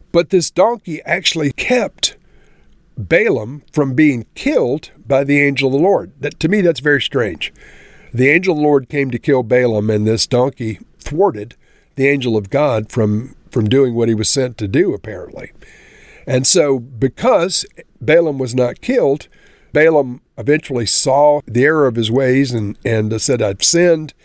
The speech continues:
I repent." And so the angel of the Lord then says, "Go with the men, but speak only what I tell you." So friends,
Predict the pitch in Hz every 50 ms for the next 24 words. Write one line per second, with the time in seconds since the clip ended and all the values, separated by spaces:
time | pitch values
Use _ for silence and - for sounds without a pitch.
0 | _ _ _ _ _ - 110 110 110 113 113 113 - - 165 165 160 151 143 -
1 | - - _ _ _ _ _ _ _ _ - 123 120 117 - 147 127 127 117 123
2 | 127 135 143 147 135 127 127 117 120 123 135 143 135 123 107 107 139 139 139 135
3 | - - 120 110 104 101 101 127 151 180 185 151 - 135 120 120 117 117 117 117
4 | 113 110 110 104 - - - 131 117 - 135 120 117 117 117 113 113 110 107 104
5 | 104 - - 131 113 107 98 78 - - - _ _ - - - - - - -
6 | - - - - - - - 190 185 - - 240 226 208 170 - -